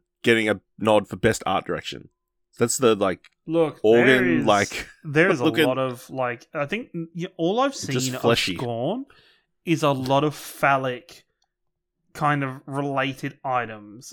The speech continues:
Speaker 2: and, like, memes that have, people have come out of from, from that series. So I guess it is a different game, and it is a different kind of art style and, and design choice overall. Um, that, yeah, it, it is, it's an interesting,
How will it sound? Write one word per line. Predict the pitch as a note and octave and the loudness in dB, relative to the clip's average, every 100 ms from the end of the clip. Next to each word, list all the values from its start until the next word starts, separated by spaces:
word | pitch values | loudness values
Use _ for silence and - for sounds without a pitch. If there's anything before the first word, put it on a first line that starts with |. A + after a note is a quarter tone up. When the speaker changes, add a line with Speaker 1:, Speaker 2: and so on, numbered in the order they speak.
| - | -12
Speaker 2:
and, | C3+ A#2+ A#2+ | -10 -10 -12
like, | A#2 A#2 A2 D#3+ | -14 -14 -16 -14
memes | C3+ A#2+ A2 G#2 A2+ - | -10 -10 -12 -16 -20 -18
that | C#3 A#2+ | -14 -14
have, | A2+ | -12
people | A#2+ A2 | -14 -12
have | A#2 A2 | -14 -12
come | B2 A#2 | -14 -12
out | A2 | -14
of | A2+ | -16
from, | - B2 A#2+ - | -16 -18 -18 -16
from | C3+ B2 A#2+ | -14 -14 -14
that | B2 - | -16 -16
series. | - D#3 - D#3+ - | -18 -16 -16 -16 -14
So | - C3+ C#3 _ _ _ _ _ - | -10 -10 -10 _ _ _ _ _ -2
I | D#3 | 2
guess | A#3+ A#3+ | 2 2
it | E3+ | 0
is | F3+ D#3+ | 0 -4
a | |
different | C3 C#3+ C#3+ E3+ D3 - - | -6 -10 -6 -6 -6 -12 -14
game, | C3 B2 E3+ A3+ C3 | -8 -6 -6 -8 -10
and | B2 | -8
it | C3+ | -8
is | C3 | -8
a | A#2+ | -8
different | C#3+ C3+ C#3+ C3 B2+ | -8 -6 -6 -6 -10
kind | - C3+ | -6 -4
of | C3 B2+ | -6 -8
art | B2+ C3+ - | -6 -6 -6
style | - C3+ D3 C#3+ | -6 -4 -4 -6
and, | B2+ C3+ | -10 -14
and | C3 | -12
design | B2+ A#2+ A2+ B2+ C#3+ | -12 -10 -10 -10 -10
choice | D3 F3+ B3 - D3+ | -10 -12 -14 -14 -12
overall. | C3 C#3 B2+ B2+ G3 C4+ _ _ _ _ _ - | -10 -10 -10 -8 -10 -12 _ _ _ _ _ -12
Um, | C3 B2+ B2 A#2+ A#2+ B2 - D#3 | -6 -6 -6 -8 -12 -14 -16 -16
that, | C3 A#2+ B2 - - - _ _ _ - | -12 -10 -12 -16 -20 -20 _ _ _ -10
yeah, | C#3 D3 C3 - | -6 -6 -8 -16
it, | C#3 C3+ | -16 -14
it | D3 C#3 C#3 | -14 -12 -14
is, | C3+ - - | -14 -20 -18
it's | D#3 - D#3 | -18 -16 -14
an | C#3 | -14
interesting, | C#3 D#3 - C#3+ C#3+ | -12 -16 -14 -16 -16